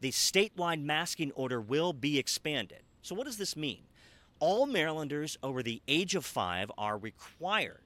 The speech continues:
to wear face coverings in public spaces for all businesses across the state. Face coverings will also be required in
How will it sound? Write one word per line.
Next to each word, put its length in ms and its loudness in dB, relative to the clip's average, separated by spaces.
to 140 -10
wear 260 0
face 380 -2
coverings 440 0
in 200 4
public 360 0
spaces 560 0
for 220 -10
all 180 -2
businesses 720 -2
across 580 -4
the 120 -8
state. 360 -4
Face 300 4
coverings 380 0
will 280 -2
also 360 -2
be 140 -2
required 580 -4
in 120 -4